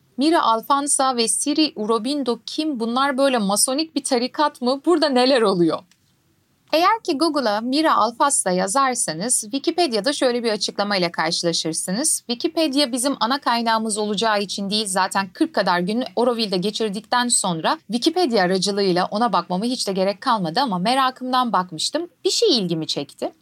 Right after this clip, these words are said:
Orada şöyle bir şey yazıyor. Anne, Mother olarak tanınan Mira Alfonso, Hindistanlı guru Sri Aurobindo'nun manevi işbirlikçisi, buraya kadar her şey normal, pozitivist,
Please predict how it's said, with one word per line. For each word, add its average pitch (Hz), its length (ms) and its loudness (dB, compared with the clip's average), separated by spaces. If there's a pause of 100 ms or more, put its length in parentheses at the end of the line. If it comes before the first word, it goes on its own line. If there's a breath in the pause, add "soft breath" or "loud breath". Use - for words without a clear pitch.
(640 soft breath)
Orada 480 260 2
şöyle 359 280 2
bir 196 40 -4
şey 180 180 0
yazıyor. 156 380 -2 (500)
Anne, 269 340 0
Mother 247 340 0
olarak 165 420 0
tanınan 180 380 0
Mira 247 320 0
Alfonso, 185 580 0 (320)
Hindistanlı 226 720 0
guru 311 260 0
Sri 320 360 0
Aurobindo'nun 240 960 0
manevi 226 520 0 (100)
işbirlikçisi, 214 920 -2 (240)
buraya 190 240 0
kadar 175 200 0
her 165 140 2
şey 165 200 -2
normal, 165 320 0 (580 soft breath)
pozitivist, 285 840 2